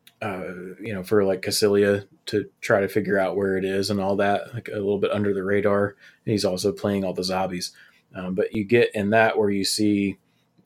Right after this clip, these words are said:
uh, you know, he kinda has the general idea of where Jaburo is from his time on Earth.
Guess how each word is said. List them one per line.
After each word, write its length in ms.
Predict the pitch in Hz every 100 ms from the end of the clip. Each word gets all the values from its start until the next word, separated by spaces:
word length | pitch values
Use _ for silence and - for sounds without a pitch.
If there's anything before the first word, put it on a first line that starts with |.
| -
uh, 220 | 104 95 92 _ -
you 100 | 104
know, 100 | 90
he 180 | 113 123
kinda 340 | - 143 110
has 220 | 135 123
the 80 | 113
general 460 | 98 113 107 117 117
idea 400 | 113 127 127 127
of 160 | 131 127
where 100 | 131
Jaburo 540 | 131 123 127 131 123 127
is 120 | 127
from 160 | 131
his 120 | 120 120
time 260 | 135 123
on 160 | 123 127
Earth. 320 | 135 135 -